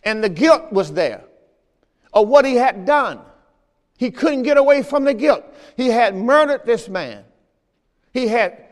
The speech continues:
went with this man's wife, had a baby by this woman. Then he had, had her husband killed.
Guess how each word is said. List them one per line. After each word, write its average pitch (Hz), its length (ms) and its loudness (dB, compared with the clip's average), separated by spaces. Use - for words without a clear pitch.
went 277 280 0
with 269 160 0
this 262 180 -4
man's 240 360 -4
wife, 226 420 -2
had 254 240 -2
a 233 60 -2
baby 254 320 2
by 202 180 0
this 160 200 -4
woman. 135 300 -10
Then 294 200 0
he 285 60 2
had, 247 680 -2
had 262 240 0
her 233 120 2
husband 247 420 -2
killed. 247 480 -6